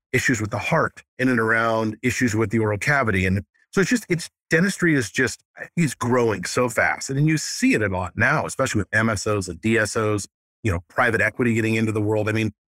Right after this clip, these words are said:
uh, you know, you look at a company like P D S,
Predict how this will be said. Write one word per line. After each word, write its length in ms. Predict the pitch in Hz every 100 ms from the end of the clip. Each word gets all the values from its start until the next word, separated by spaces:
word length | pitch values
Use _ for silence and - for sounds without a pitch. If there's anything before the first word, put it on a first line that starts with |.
| _ _ -
uh, 200 | 101 90
you 120 | 131 113
know, 60 |
you 160 | 113 123
look 140 | 135
at 60 | 123
a 40 |
company 300 | 131 123 113
like 220 | 104 98 -
P 160 | 127
D 160 | 110 95
S, 400 | 87 - -